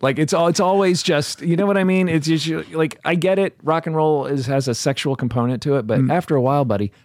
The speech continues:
Speaker 1: let it go.
Speaker 2: All right.
Speaker 1: Anyway,
Speaker 2: All right.
Speaker 1: don't like the album, don't like the cover.
Speaker 2: But you, did you like that song, What It Takes?
Speaker 1: Uh,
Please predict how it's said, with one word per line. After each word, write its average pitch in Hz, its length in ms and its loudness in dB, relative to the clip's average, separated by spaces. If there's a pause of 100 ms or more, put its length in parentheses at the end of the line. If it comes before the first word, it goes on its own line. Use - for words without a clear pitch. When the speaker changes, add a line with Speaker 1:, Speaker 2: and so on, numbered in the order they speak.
(120)
Speaker 1:
let 175 160 -6
it 202 140 -8
go. 135 500 -6 (640)
Speaker 2:
All 120 80 2
right. 202 240 0 (920)
Speaker 1:
Anyway, 127 280 2
Speaker 2:
All 143 80 -2
right. 208 120 -6
Speaker 1:
don't 143 140 4
like 139 140 2
the 135 80 2
album, 123 240 4
don't 113 160 2
like 101 180 -2
the - 60 -10
cover. 90 240 -4 (1600)
Speaker 2:
But 143 120 0
you, 135 80 4
did 131 240 2
you 135 80 2
like 123 140 2
that 123 100 0
song, 160 260 2
What 139 120 2
It 127 60 -4
Takes? - 380 -4 (160)
Speaker 1:
Uh, - 80 -4